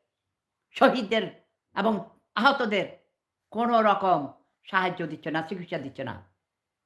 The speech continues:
ভাই, এদিক ওদিক করে আমার মেজাজ খারাপ হয়ে যায়। বাঙালির গোষ্ঠী চুদি, বাঙালি কুত্তার বাচ্চা, খানকির পোলা, বেইমানের বাচ্চারা।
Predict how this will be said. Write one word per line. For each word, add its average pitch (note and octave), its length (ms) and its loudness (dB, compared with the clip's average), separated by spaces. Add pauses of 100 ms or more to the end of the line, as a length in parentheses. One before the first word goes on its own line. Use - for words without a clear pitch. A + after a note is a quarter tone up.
(340)
ভাই, F#3+ 180 2
এদিক F#3+ 240 -4
ওদিক F#3 160 -8
করে F#3+ 120 -6
আমার F3+ 180 -6
মেজাজ E3+ 260 -6
খারাপ F3+ 220 -8
হয়ে E3+ 100 -6
যায়। F#3+ 180 -6 (960)
বাঙালির F3 420 2
গোষ্ঠী F3 300 -6
চুদি, G3 520 -6 (500)
বাঙালি F3+ 380 2
কুত্তার F3 360 -4
বাচ্চা, F3 200 -6
খানকির F3+ 360 -4
পোলা, F3 160 -2
বেইমানের E3 600 0
বাচ্চারা। G3 420 -6